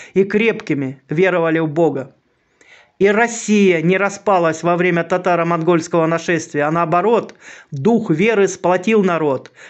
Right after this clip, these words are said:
Нравственная сила и помощь Божия помогли освободиться от этого ига, татарской оккупации.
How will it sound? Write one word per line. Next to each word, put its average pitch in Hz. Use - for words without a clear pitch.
Нравственная 190
сила 196
и 175
помощь 180
Божия 165
помогли 170
освободиться 175
от 170
этого 170
ига, 165
татарской 175
оккупации. 160